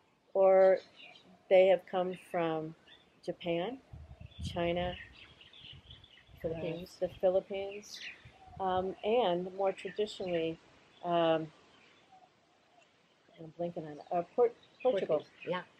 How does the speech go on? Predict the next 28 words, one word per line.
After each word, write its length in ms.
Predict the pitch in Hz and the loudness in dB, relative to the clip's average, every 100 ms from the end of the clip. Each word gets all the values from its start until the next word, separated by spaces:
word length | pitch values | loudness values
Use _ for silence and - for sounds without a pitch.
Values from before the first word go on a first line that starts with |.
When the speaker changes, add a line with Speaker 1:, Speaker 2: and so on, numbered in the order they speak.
| - 196 | -12 -2
Speaker 1:
Yeah, 240 | 185 165 | -2 -2
so 280 | - 202 196 | -2 2 2
many, 400 | 190 202 226 220 - _ _ _ - | 2 2 4 2 -2 _ _ _ -6
um, 340 | 180 180 185 170 | 0 0 -2 -6
some 240 | - 202 202 | -6 -4 0
of 60 | |
the 120 | 190 - | -2 0
earlier 800 | 190 190 196 190 180 175 170 170 - _ _ _ _ _ _ _ _ _ | 0 2 2 4 4 4 4 2 -6 _ _ _ _ _ _ _ _ _
sailors 520 | - 214 208 175 - - - - | -4 0 2 0 -2 -12 -16 -8
Speaker 2:
Mm-hmm. 200 | 165 170 185 185 | -6 -4 -4 -4
Speaker 1:
and 140 | 175 | -6
ships, 520 | - 196 - - - - - _ _ _ | 0 0 0 -10 -16 -18 -20 _ _ _
trading 320 | 196 190 180 | 0 0 -2
ships, 320 | 175 170 - - - - | -6 -8 -8 -14 -16 -8
came 400 | 185 180 180 180 - | -2 0 0 -2 -4
to 280 | 180 175 165 | -2 0 0
the 100 | 165 | 0
islands 420 | 160 165 165 160 - | 0 -2 -2 -6 -8
from 160 | 156 - | -8 -4
Portugal. 460 | 170 165 165 151 - - - | -4 -4 -6 -8 -8 -12 -12
Speaker 2:
Mm-hmm. 680 | 170 180 139 - - - 180 | -12 -10 -12 -12 -16 -8 -2
Speaker 1:
And, 640 | 170 165 165 165 170 170 - - | 0 2 2 0 -2 -4 -10 -10
and 460 | 175 175 175 175 175 - - - | -6 -4 -4 -4 -6 -8 -12 -8
a 40 | |
number 260 | 175 175 202 | -4 -2 -4
of 100 | 185 | -6
people 260 | 185 - 185 | -10 -8 -10
stayed. 400 | - 214 175 | -8 -8 -8